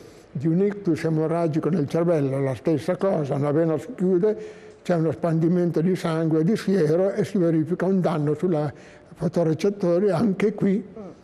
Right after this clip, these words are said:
Speaker 1: con possibilità di recupero limitate. Sono aumentate recentemente perché ci sono dei mezzi per trattare queste forme. <clears throat> Anche qui però si tratta sempre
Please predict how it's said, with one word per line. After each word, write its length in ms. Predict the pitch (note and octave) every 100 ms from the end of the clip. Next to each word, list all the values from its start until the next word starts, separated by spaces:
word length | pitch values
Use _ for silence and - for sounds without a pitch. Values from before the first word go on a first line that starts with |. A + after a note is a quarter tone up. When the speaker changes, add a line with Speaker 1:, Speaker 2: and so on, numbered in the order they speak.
| - -
Speaker 1:
con 180 | F#3 F#3 G3
possibilità 560 | F#3+ D#3+ F3+ E3+ F#3 F3+
di 140 | E3
recupero 540 | E3+ F#3+ E3 E3 F3
limitate. 680 | E3 E3 D#3+ D#3 D3+ B2 -
Sono 240 | C3 F3+ F3
aumentate 680 | E3+ E3 D#3+ G3 F3+ D#3+ C#3+
recentemente 800 | C#3 D#3 F#3+ D#3 F3 A#3 A3+ E3+
perché 320 | D#3 C#3 C#3+
ci 140 | -
sono 440 | B2+ F#3+ G3+ G3+ G3 - - - - - -
dei 180 | E3
mezzi 460 | D#3+ D#3 G#3 G#3+ G3+
per 180 | D#3 D3
trattare 560 | - C#3+ - F3 F3
queste 300 | E3 F3 -
forme. 520 | D3+ E3+ C#3+ C3 D3+ A2+ - A#3+ -
<clears throat> 320 | B3+ - - -
Anche 360 | F3 D3 F#3+
qui 160 | F#3 G#3
però 460 | - E3 G3 - - - - - - - - - -
si 160 | -
tratta 420 | C3 D3 D3 - D3+
sempre 480 | F3 A3 G#3 F#3+